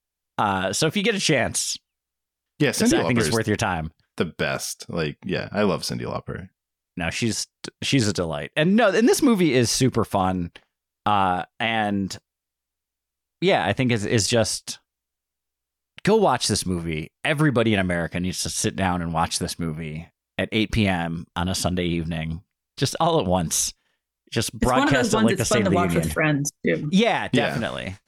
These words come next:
Speaker 1: Um, and just feel better, feel good.
Speaker 2: Also, if you live in a small town, maybe, maybe try this drag queen, uh, strawberry festival. Like, just see, see what, you know, I grew up in a small town. Like, I think it would do everyone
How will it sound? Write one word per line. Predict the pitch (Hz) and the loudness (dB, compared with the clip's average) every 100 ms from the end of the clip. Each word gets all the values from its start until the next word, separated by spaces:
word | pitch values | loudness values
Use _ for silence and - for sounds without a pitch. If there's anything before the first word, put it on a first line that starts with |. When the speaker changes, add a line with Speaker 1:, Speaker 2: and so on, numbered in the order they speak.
| _ _ _ _ - | _ _ _ _ 0
Speaker 1:
Um, | 139 117 104 92 - _ _ _ _ _ - | 2 2 0 -4 -10 _ _ _ _ _ 0
and | 165 143 - _ _ _ _ _ _ - | 4 4 2 _ _ _ _ _ _ -4
just | - 220 - _ _ _ _ _ _ _ _ _ | -2 -2 -4 _ _ _ _ _ _ _ _ _
feel | 190 240 | 2 2
better, | 151 90 87 69 _ _ | 2 0 0 -2 _ _
feel | 156 190 | 0 0
good. | - 90 78 - _ _ | 0 -2 -4 -12 _ _
Speaker 2:
Also, | 240 247 | 0 2
if | 247 | 2
you | 202 226 | 4 4
live | 262 | 4
in | |
a | 226 | 4
small | - 143 | 4 2
town, | 120 120 101 85 | 4 2 2 4
maybe, | 117 135 135 | 4 4 6
maybe | 127 160 | 4 4
try | 160 139 120 | 2 4 4
this | 104 92 - | 4 2 -2
drag | - 110 98 87 | -2 0 0 -2
queen, | - 101 90 82 80 80 | -2 0 2 2 2 0
uh, | 76 82 76 | 0 0 0
strawberry | 71 - 87 76 69 | -2 -2 -2 -2 -4
festival. | - - - - 53 65 92 - | -4 -6 -8 -10 -10 -12 -12 -4
Like, | 82 | -4
just | - 98 - | 0 0 2
see, | 95 80 76 | 0 0 -2
see | - 107 | -4 -2
what, | 90 85 | 0 2
you | 113 | 2
know, | 110 | 2
I | 131 | 0
grew | 127 | 2
up | 104 | 2
in | 90 | 0
a | |
small | - 67 67 | 0 -2 -4
town. | - 73 78 | -6 -8 -8
Like, | 76 | -4
I | 87 | -2
think | 85 104 | 0 0
it | 95 | 0
would | 85 | -2
do | 87 85 | -2 -4
everyone | 80 76 78 73 | -4 -6 -4 -4